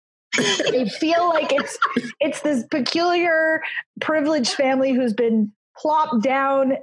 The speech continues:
uh, in, at square one to start over. And I feel like it's very, uh, it hints to the experience now. You ha-, if you had a routine, it's been undone. So do you guys have shows that you're watching that are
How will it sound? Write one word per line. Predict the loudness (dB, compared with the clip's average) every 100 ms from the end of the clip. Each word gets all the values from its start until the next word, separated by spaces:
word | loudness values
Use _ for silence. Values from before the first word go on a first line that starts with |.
| -4
uh, | -2 0 0
in, | 0 0 -2 -6 -2
at | -2 -2
square | -4 0 2 2
one | 2 2 0 0
to | -2
start | -4 -2 0 2
over. | 2 2 2 2 0 -2 -10 -4
And | 0
I | 2 0
feel | 0 0
like | 0 0
it's | -2 0
very, | 0 2 2 2 0
uh, | 0 0 0 0 -2
it | -2
hints | 0 0 0 -2 -6 -10 -12 _ -4
to | 0
the | 0
experience | -2 -6 -2 0 2 0 0
now. | 0 2 0 0
You | 0 0
ha-, | 0 0
if | 0
you | 0 0
had | 0 0
a |
routine, | 0 0 -2 -2 0 0 -2 -6 _ _ _ _ _ _ -4
it's | -4 -2
been | 0 2
undone. | 2 2 2 2 0 0 0 -2 -4 -20 -6
So | -2 0 0 -2 -6 _ -2
do | 0
you | 2
guys | 2 0
have | 2 2 2 0 -2
shows | -2 0 2 2 2
that | 0 0
you're | 0
watching | 2 2 0 0 0 0
that | 2
are | 2 0 -2